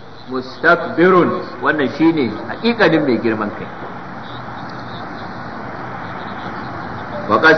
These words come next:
ثبت في الصحيح عن النبي صلى الله عليه وسلم، ya tabbata a cikin littafin Bukhari ko a littafin Muslim, Annabi sallallahu alaihi wa sallama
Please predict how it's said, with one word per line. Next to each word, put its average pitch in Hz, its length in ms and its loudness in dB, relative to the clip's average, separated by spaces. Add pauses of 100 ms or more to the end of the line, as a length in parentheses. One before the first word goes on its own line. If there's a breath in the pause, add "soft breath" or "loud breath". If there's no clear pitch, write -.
ثبت 208 320 8
في 160 160 6
الصحيح 170 680 4
عن 175 140 8
النبي 156 480 2
صلى 151 280 2
الله 147 260 6 (100)
عليه 135 280 8 (120)
وسلم، 120 400 6 (1900)
ya 180 280 10
tabbata 151 480 4
a 123 160 -2
cikin 156 280 0
littafin 147 440 4
Bukhari 143 400 6 (1800)
ko 143 120 8
a 131 100 10
littafin 135 480 6
Muslim, 156 400 6 (1800)
Annabi 175 360 8
sallallahu 175 560 8
alaihi 156 320 8
wa 143 160 6
sallama 175 440 6